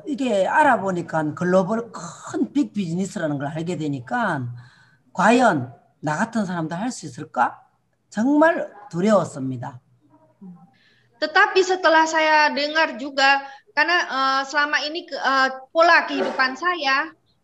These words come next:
Speaker 2: dan saya juga lihat bahwa di Etomi ini bisnis yang sangat besar, karena itu bisnisnya itu go internasional dan, eh, global,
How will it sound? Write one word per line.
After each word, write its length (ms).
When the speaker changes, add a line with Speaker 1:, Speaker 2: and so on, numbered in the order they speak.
Speaker 2:
dan 240
saya 320
juga 240
lihat 400
bahwa 320
di 80
Etomi 560
ini 240
bisnis 400
yang 160
sangat 400
besar, 400
karena 400
itu 480
bisnisnya 640
itu 400
go 240
internasional 880
dan, 320
eh, 360
global, 640